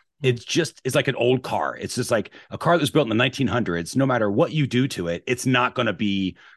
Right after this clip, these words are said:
Speaker 2: a car that you're gonna be able to, to drive off road today, right? It's just, it's just not, it needs roads. It needs, you know, a straight path. It's just a different vehicle. So
Speaker 1: Hmm.
Speaker 2: today's measurement professionals need a different vehicle. And that is where I think Google is on the right track with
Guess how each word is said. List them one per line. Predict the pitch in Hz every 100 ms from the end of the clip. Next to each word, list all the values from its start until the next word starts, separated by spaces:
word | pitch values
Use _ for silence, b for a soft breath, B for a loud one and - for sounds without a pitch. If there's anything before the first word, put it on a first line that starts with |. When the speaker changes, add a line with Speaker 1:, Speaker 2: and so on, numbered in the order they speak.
| b
Speaker 2:
a | 131
car | - 120 101
that | 98
you're | 98
gonna | 107
be | 92 98
able | 90
to, | 90 87
to | - 104
drive | 85 95 90 85
off | 78 90
road | 82 82
today, | 80 71 62
right? | 76 87
It's | 92
just, | 107 -
it's | -
just | 98
not, | 98 104
it | 104
needs | 139 117
roads. | 110 113 110
It | 87
needs, | 107 113 - - B B -
you | 117
know, | 98
a | 92
straight | - 131 127
path. | 117 110 107 104
It's | 98
just | - -
a |
different | 98 147 147 -
vehicle. | - 87 71 - - _ b _ -
So | 156 147 135
Speaker 1:
Hmm. | - -
Speaker 2:
today's | 147 175 196 180 - - 120
measurement | 123 180 175 127 98
professionals | 92 101 - 101 92
need | 120 165 160
a |
different | 113 110 95 80
vehicle. | 110 117 104 87
And | 90 113
that | 196 226
is | 120
where | 127 120
I | 113
think | 95 113 107
Google | 95 110 107 151
is | 208 151
on | 117 101
the |
right | 90 87
track | - 87 82 - b b b -
with | 101 170 180